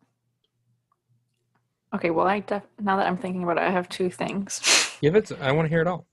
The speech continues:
Speaker 1: Okay. <laughs> I wanna be a person that, like, s-, people can look at and be like, "Wow, she makes other people happy. She puts other people first. Like, she definitely cares about other people."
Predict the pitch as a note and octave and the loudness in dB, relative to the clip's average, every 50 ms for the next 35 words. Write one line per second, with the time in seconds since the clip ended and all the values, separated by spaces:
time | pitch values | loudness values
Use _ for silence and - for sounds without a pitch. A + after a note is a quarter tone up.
0 | - - A3+ - G3 - F3+ F3+ F#3+ G#3+ - - - - - - - - - - | 4 6 6 8 8 6 6 6 4 2 2 0 -2 -4 -10 -18 -18 -18 -18 -20
1 | - - - _ - - G#3+ G3+ G3 G3 G3 G3+ G#3 A3 B3 B3 A#3+ B3 A#3+ A#3 | -20 -20 -18 _ 4 8 10 12 12 12 10 10 8 8 8 6 6 8 10 10
2 | A3+ A3+ - A3 G3 G3 - G#3+ G3 G3 F#3 F3+ F#3 F#3 F3+ F3+ F3+ - - - | 10 10 8 6 4 6 4 4 4 4 4 4 4 4 4 4 2 0 -4 -10
3 | - - - G3 F#3+ - F#3 F3+ - F#3+ F3+ F3+ F3 E3+ E3+ - F3 E3+ D#3 D#3+ | -8 -4 -4 -2 0 0 0 0 0 -2 -2 0 0 0 0 2 2 2 2 2
4 | E3+ E3 E3+ F3 F3 E3 D#3 D3+ - - - - - - - F3+ - - - - | 2 2 2 2 2 2 2 0 0 2 2 4 4 4 2 -2 -6 -10 -18 -20
5 | _ _ _ _ _ - - - - G#3 G3 F#3+ F#3 F3 F3+ - - F3+ F3+ F3+ | _ _ _ _ _ -16 -12 -6 -4 -2 -2 0 -2 -4 -4 -2 0 2 2 2
6 | F3 F3+ F3+ F3+ F3+ F3 F#3 F3+ D#3+ D#3+ - F3 F3 F3 - F3+ F3 F3 - F3 | 2 2 0 0 2 2 2 2 2 2 2 0 0 0 0 -2 -4 -4 -4 -6
7 | - F3 - - - - - - - - - - - - - - - F3 - - | -6 -6 -6 -6 -8 -8 -8 -12 -12 -10 -12 -10 -6 -6 -4 -4 -4 -6 -10 -12
8 | - - - - - - - - F3 F3 F3 - - E3+ E3 - F3 E3+ E3 E3+ | -12 -8 -6 -6 -4 -4 -2 0 0 0 0 0 0 0 0 -2 -2 -4 -4 -2
9 | - - - D#3+ D#3+ - - - - - - - - - F3 F#3+ - F3 F3+ - | -2 0 0 0 0 -2 -2 0 0 0 0 -2 -2 0 2 2 2 0 -2 -4
10 | - F3 F3 - - - F#3+ - | -6 -8 -8 -8 -8 -10 -10 -10